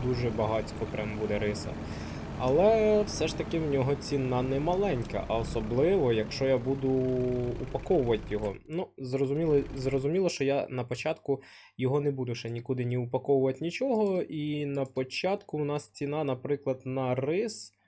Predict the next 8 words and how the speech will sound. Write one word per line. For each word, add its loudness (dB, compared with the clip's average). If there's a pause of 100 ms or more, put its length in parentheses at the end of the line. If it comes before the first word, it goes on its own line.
(840)
е, -4
саме -2
не 0
довгозернистий, 2
у -4
нас -4
звичайний -2
рис. -4